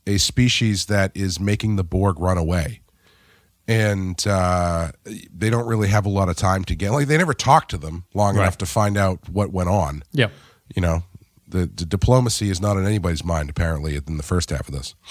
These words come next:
Speaker 2: Yeah.
Speaker 1: And
Speaker 2: Well
Speaker 1: so when you get into the thing about the Borg being the, I think it's interesting from, from a Federation standpoint, because now they're in a really tricky position as in getting involved in a war that,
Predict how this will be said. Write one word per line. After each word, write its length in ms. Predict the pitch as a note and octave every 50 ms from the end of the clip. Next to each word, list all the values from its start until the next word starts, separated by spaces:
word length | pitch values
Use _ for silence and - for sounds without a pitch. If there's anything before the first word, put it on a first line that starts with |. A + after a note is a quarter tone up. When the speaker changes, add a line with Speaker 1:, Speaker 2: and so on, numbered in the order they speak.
| - -
Speaker 2:
Yeah. 200 | A#2+ G#2 F2 D#2 - - - - _ _ - A2+ G#2+ - _ _ _ _ _ _ _ _ _ _ _ _ _ _ - -
Speaker 1:
And 120 | - A#2+ A#2+
Speaker 2:
Well 80 | E3+ -
Speaker 1:
so 360 | C3+ B2+ A#2+ A#2 G#2+ - - _ - - G2 - _ _ _ _ -
when 180 | A#2 B2 B2+ B2
you 60 | A#2+
get 200 | A2+ C#3+ C#3+ C3
into 280 | C3+ C#3+ D3+ C#3+ - B2+
the 120 | G#2+ G#2
thing 300 | F#2 - - A#2 A2 G#2+ G#2
about 340 | F#2+ G#2 G2+ G2 F#2+ F2+ - _ _ _ _ _ -
the 80 | - G2
Borg 440 | - G#2 G#2+ A2 A2 A2 F#2 E2+
being 260 | - A2 G#2+ G#2 G2+ G2
the, 140 | G2 F2+ - - - - - -
I 120 | - C3 D3
think 200 | C#3 G3+ F#3+ F#3
it's 120 | E3+ -
interesting 440 | E3+ E3+ - E3 D3 - D3+ C#3 B2+
from, 340 | - - C3 A#2+ A2+ A2 -
from 220 | - - B2 A2
a 60 | G#2+
Federation 580 | G2 - - A#2 A2 G2+ G2+ A2+ A#2+ - - C3+
standpoint, 680 | - - - B2+ C3 C3+ - - C#3 C#3+ D3 D#3 - -
because 300 | A#2+ - A#2+ G#2+ G2 G2+
now 180 | A2 G#2+ G#2+
they're 160 | G#2 G#2+ G#2 G#2+
in 60 | G2+
a 40 | G2
really 240 | G2 G2+ G2+ G2 -
tricky 280 | - - G2+ - G#2
position 720 | F#2+ - F2+ D2+ F#2 G#2 - - A#2 A#2+ A#2+ B2 B2 A#2 - _ _ _ _ _ _ _ _ _ _ _ - -
as 280 | G2+ G2+ - - - -
in 280 | G#2 G#2 G2+ F#2+ - - - A2 F#2+ - -
getting 220 | A2 G#2 G2+ G2+
involved 420 | G2 F#2+ F2 G#2 G2+ G2+ G2+ F#2
in 60 | G2 F#2+
a 80 | F2+
war 340 | F2+ F2+ F#2+ F#2+ G2 G2 F#2+
that, 220 | F2+ F#2 F2+ E2+